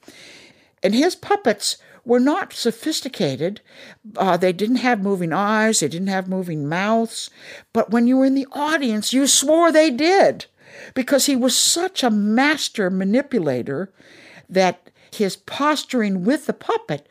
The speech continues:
gave it such life that your imagination filled in all the rest, filled in the mouth, filled in the blinking eyes.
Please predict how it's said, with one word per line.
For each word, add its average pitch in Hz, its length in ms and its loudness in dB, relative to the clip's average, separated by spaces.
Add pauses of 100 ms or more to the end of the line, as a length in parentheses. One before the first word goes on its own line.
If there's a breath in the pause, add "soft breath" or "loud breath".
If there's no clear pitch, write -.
(320 loud breath)
gave 277 200 -2
it 269 80 -2
such - 560 -2
life 196 380 0
that 233 160 -2
your 233 120 4
imagination 247 800 2
filled 269 420 2
in 220 140 2
all 196 220 4
the 185 100 0
rest, - 380 -4
filled 240 320 2
in 240 140 4
the 208 40 2
mouth, 175 320 -2
filled 269 320 6
in 226 140 2
the 190 100 -2
blinking 190 480 -2
eyes. 127 420 -4